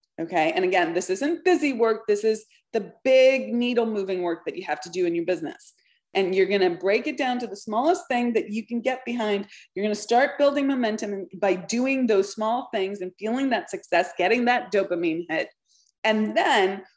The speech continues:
when that's normalized and you have some momentum behind you, you're gonna build the difficulty just a little,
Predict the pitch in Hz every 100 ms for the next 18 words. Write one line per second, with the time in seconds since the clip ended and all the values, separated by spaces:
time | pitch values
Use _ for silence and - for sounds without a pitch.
0 | _ _ _ 220 247 254 311 320 277 269
1 | 302 269 196 175 180 190 190 214 220 220
2 | 233 214 202 254 415 427 226 190 208 180
3 | 190 190 - _ 311 330 269 269 320 330
4 | 262 247 277 247 247 202 190 175 196 196
5 | - 214 202 196 139 -